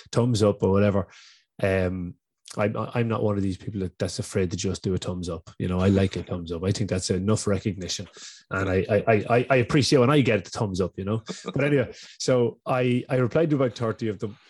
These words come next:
And then I said to the boys, "Jeez, I'll put away the phone." And when we chatted for about ten minutes, and I then looked back at my phone and I had eighty-eight messages on my phone. So they were just coming in and coming in for days afterwards, like the,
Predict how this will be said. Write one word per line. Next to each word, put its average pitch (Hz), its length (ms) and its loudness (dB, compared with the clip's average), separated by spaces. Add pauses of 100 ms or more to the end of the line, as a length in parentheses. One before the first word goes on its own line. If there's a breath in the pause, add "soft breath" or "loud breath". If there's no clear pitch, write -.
And 101 340 -4
then 107 320 -2
I 101 120 -6
said 104 320 -6
to 110 80 -4
the 101 60 0
boys, 95 220 -4
"Jeez, 104 160 -2
I'll 95 80 -2
put 110 160 -2
away 104 140 2
the 92 80 -4
phone." 98 340 -4
And 92 80 -8
when 98 160 -8
we 98 140 -4
chatted 104 360 -4
for 101 120 -6
about 90 200 -6
ten 98 220 -6
minutes, 95 300 -6
and 92 160 -8 (400 loud breath)
I 101 380 2 (180)
then 107 320 0
looked 113 180 -2
back 110 240 -4
at 123 80 -8
my 104 60 -6
phone 104 340 -4
and 98 160 -2
I 98 120 0
had 95 120 -2
eighty-eight 107 640 -2
messages 87 480 -8
on 87 120 -4
my 85 100 -4
phone. 87 300 -6
So - 120 -2
they 101 80 2
were 113 80 6
just 156 300 2
coming 123 340 2
in 113 160 2
and 101 140 -4
coming 120 240 -4
in 113 80 -4
for 101 140 -6
days 101 420 -4
afterwards, 92 560 -6
like 95 160 -2
the, 98 160 -2